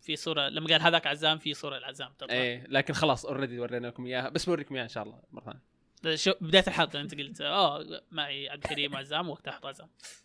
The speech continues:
Speaker 1: عشان يتحط قبل ال-، ما، أول مرة يطلع كسروال مرة سيئة.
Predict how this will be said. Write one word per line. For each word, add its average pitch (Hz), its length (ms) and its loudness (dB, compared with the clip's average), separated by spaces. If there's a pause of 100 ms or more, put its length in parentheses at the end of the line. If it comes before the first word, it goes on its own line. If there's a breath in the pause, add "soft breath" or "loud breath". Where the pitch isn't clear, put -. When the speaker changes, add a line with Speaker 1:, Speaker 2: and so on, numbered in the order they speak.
(720)
Speaker 1:
عشان - 180 -4
يتحط - 340 -2
قبل 139 200 0
ال-، 139 280 -12
ما، 214 100 2
أول 240 420 8
مرة 226 160 8
يطلع 226 200 8
كسروال 202 500 6
مرة 180 220 4
سيئة. 147 360 -2